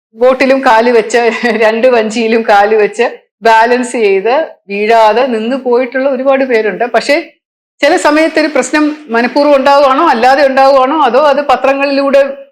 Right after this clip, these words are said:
വരുന്ന സംഭവങ്ങളിൽ നിന്ന് വീണ് കിട്ടുന്ന ഒരു വാർത്തയാണോ, പഴയ ഏതെങ്കിലും സംഭവം കുത്തിപ്പൊക്കി അത് വാർത്തയാക്കുന്നതാണോ എന്ന് അറിയില്ല. പക്ഷെ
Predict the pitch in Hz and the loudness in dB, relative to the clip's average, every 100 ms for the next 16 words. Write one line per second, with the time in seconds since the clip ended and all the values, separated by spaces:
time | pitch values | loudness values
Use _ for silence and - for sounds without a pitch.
0 | - 226 226 262 285 285 254 254 254 254 | -4 0 0 0 -2 0 0 2 2 2
1 | 269 262 262 240 233 254 262 240 254 254 | 2 0 -4 -4 -4 -2 -4 -2 -4 -2
2 | 269 233 226 220 220 220 214 214 254 294 | -2 -2 0 0 0 0 0 0 -2 -6
3 | _ _ - 240 269 247 247 247 247 247 | _ _ -2 2 4 2 2 -2 -2 -2
4 | 220 226 233 220 226 220 208 226 190 247 | -2 -4 -4 -10 -10 -10 -4 -2 0 2
5 | 214 220 233 214 220 220 226 220 220 196 | 0 2 0 0 -2 -2 -4 -2 0 0
6 | 190 220 226 262 247 247 | 0 0 0 -2 -4 -6